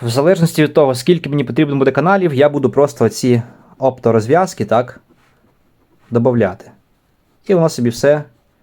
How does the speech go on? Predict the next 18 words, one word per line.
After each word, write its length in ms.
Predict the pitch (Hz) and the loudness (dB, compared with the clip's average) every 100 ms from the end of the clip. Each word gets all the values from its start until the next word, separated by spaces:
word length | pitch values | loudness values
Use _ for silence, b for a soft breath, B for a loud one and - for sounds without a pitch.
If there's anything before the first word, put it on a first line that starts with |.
| _ _ _ _ _ - | _ _ _ _ _ -4
конектиться, 600 | 127 131 101 - 98 101 | 0 0 -2 -8 -14 -4
так. 340 | 127 135 - b b b - | -4 -4 -10 b b b -12
Відповідно, 680 | 120 143 165 127 120 113 - _ _ _ _ _ - | -4 0 0 2 0 0 -6 _ _ _ _ _ -12
після 240 | 120 127 | -8 -4
кожної 380 | 135 135 120 120 | 0 0 2 2
опторозв'язки 680 | 123 120 110 120 110 - 107 | 2 0 2 0 0 -4 -6
в 20 | |
нас 140 | 107 | -4
буде 160 | 110 107 | -4 -2
трансивер. 540 | 120 117 220 220 202 - _ _ _ _ _ _ _ _ _ _ _ _ _ _ _ _ _ _ _ _ _ _ _ _ _ _ _ _ b b b b b b b b _ - | -2 0 0 0 -2 -10 _ _ _ _ _ _ _ _ _ _ _ _ _ _ _ _ _ _ _ _ _ _ _ _ _ _ _ _ b b b b b b b b _ -2
І 120 | 185 | 0
так 260 | 185 147 135 | 0 -2 -2
можна 180 | 135 | -2
собі 200 | 120 117 | -2 -2
робити, 240 | 113 139 123 | -2 -2 -4
скільки 320 | - 127 117 | -6 -6 -2
мені 140 | 113 | 0
необхідно. 540 | 117 113 - 98 95 | 2 0 -4 -10 -10